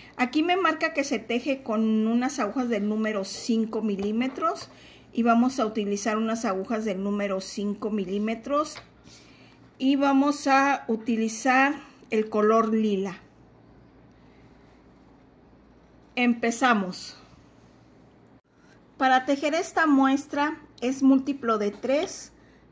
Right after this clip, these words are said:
más uno, un punto de equilibrio más dos puntos de orilla.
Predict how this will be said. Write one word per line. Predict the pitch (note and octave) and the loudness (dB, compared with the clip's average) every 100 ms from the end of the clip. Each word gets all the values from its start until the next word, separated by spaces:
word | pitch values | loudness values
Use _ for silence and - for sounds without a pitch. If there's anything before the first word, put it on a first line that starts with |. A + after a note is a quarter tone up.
| - - | -20 -6
más | A3 A3 A3 - - - | -2 -2 -4 -14 -12 -2
uno, | C4 C#4+ D4+ E4 F4+ - - _ - - - - - - - - | 2 4 4 2 -2 -8 -20 _ -20 -20 -20 -20 -20 -20 -20 -6
un | B3 A#3+ | 0 0
punto | B3+ B3 C#4 | 2 2 4
de | B3+ | 4
equilibrio | - G3+ A3+ A#3+ C#4+ D4+ D4 | 0 -2 0 0 0 0 -2
más | A#3 G#3+ G3 | 0 0 0
dos | A3 A3+ | -2 -2
puntos | - A3+ A3 A3+ G#3+ | -4 -4 -2 -2 0
de | G3+ | 0
orilla. | F3+ E3+ D3+ F3+ | -2 -4 -10 -12